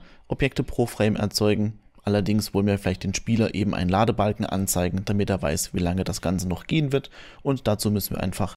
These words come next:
immer wieder ein kleines bisschen die Steuerung an Unity übergeben, was wir eben mit einer Core-Routine machen können. Um das Objekt zu erzeugen, entwickle ich jetzt noch eine zweite Methode, die nenne ich mal Private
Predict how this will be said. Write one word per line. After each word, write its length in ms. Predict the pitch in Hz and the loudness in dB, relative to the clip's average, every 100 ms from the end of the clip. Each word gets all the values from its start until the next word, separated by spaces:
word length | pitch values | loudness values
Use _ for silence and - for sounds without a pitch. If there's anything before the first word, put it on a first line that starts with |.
| - | 0
immer 220 | 123 110 | 2 4
wieder 160 | 110 | 4
ein 100 | 101 | 2
kleines 300 | 101 95 104 | 0 0 -2
bisschen 240 | - 104 101 | -2 -4 -2
die 80 | 95 | -2
Steuerung 460 | - 110 107 107 | 2 2 2 0
an 140 | 87 98 | 0 2
Unity 340 | 147 135 117 | 2 2 0
übergeben, 500 | 117 107 101 107 104 | 2 2 2 0 0
was 220 | 110 113 - | 0 -2 0
wir 80 | |
eben 160 | - 98 | -2 0
mit 140 | 101 | -2
einer 220 | - 101 104 | -2 -2 -2
Core-Routine 720 | - 98 98 92 - 120 139 - - - _ - | -2 -2 -2 -2 0 0 0 -6 -20 -20 _ -4
machen 300 | 98 95 85 | -2 -2 -6
können. 300 | - - - - - - | -6 -8 -10 -14 -16 -4
Um 120 | - 185 | 2 2
das 140 | 185 | 2
Objekt 300 | 135 131 - | 0 -2 0
zu 80 | 107 | 0
erzeugen, 480 | 104 - 107 113 135 - - - | 0 2 2 2 -4 -10 -20 -6
entwickle 360 | 113 107 - 110 | -2 0 -2 -2
ich 60 | |
jetzt 160 | 104 - | -4 -4
noch 120 | 101 | -4
eine 280 | - 95 107 - | -2 -2 -2 -8
zweite 560 | - - 98 98 95 87 - | -6 0 2 2 0 -6 -6
Methode, 520 | 90 92 - 151 208 214 - | -4 -2 2 2 2 -2 -2
die 100 | 143 | 2
nenne 240 | 120 107 | 4 2
ich 160 | 110 - | 0 0
mal 160 | 92 | -2
Private 460 | 85 - 135 131 | -2 0 2 2